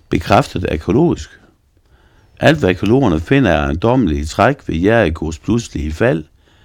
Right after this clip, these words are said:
forklares ud fra Joshuas bog kapitel to til seks, konkluderer Carsten Wang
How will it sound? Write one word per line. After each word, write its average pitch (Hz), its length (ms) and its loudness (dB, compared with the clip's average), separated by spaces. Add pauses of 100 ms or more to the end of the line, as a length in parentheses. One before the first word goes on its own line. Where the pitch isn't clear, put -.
(280)
forklares 120 540 0
ud 104 120 2
fra 92 140 -4
Joshuas 80 420 -2
bog 101 300 0
kapitel 76 420 -6
to 139 340 0 (380)
til 82 140 -8
seks, 78 480 -4 (400)
konkluderer 85 560 -2
Carsten 80 460 -4
Wang 98 280 0